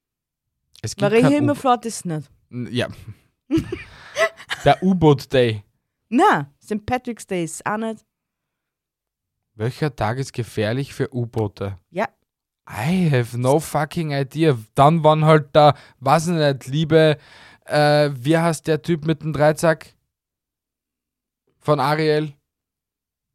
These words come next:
Speaker 1: Jetzt, äh,
Speaker 2: Schnuckfock?
Speaker 1: Genau, Neptun. Na.
Speaker 2: Na, Neptun
Speaker 1: Neptun?
Speaker 2: ist nicht.
Speaker 1: Nicht?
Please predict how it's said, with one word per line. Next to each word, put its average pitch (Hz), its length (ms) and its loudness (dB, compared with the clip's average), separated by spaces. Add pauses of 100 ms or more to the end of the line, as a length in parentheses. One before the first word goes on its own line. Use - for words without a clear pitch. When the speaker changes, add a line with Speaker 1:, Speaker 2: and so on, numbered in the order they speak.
(220)
Speaker 1:
Jetzt, - 520 -4 (400)
äh, 131 60 -14 (200)
Speaker 2:
Schnuckfock? 190 580 -4 (220)
Speaker 1:
Genau, 131 400 2 (120)
Neptun. 131 540 -2 (300)
Na. 117 280 0
Speaker 2:
Na, - 60 -16 (260)
Neptun 131 340 -14
Speaker 1:
Neptun? 165 420 -6
Speaker 2:
ist 160 260 -12
nicht. - 0 -
Speaker 1:
Nicht? 120 300 -10